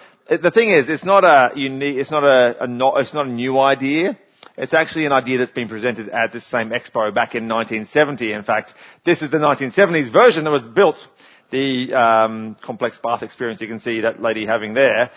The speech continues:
Uh, and I'm not sure really why they figured that back in nineteen seventy this product was put out and scorned by the market. And then fifty-five years later, they think they have the solution to the problem of washing yourself, when maybe that solution has been had by humans for longer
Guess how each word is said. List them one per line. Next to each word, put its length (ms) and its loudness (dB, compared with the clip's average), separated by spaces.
Uh, 600 6
and 120 4
I'm 60 4
not 140 4
sure 500 6
really 460 4
why 460 6
they 160 2
figured 380 -2
that 220 0
back 220 2
in 80 -4
nineteen 300 -4
seventy 360 0
this 200 -6
product 240 -2
was 100 -14
put 200 -2
out 240 4
and 340 -6
scorned 460 -6
by 160 2
the 60 -4
market. 360 -2
And 200 0
then 120 0
fifty-five 440 2
years 140 -4
later, 580 6
they 440 2
think 200 -4
they 160 0
have 280 0
the 60 -12
solution 500 -10
to 60 -14
the 80 -8
problem 260 -6
of 100 -8
washing 320 -8
yourself, 340 -6
when 320 0
maybe 320 -2
that 220 2
solution 420 -6
has 200 -2
been 220 -4
had 480 -6
by 280 2
humans 520 -8
for 140 -4
longer 580 -2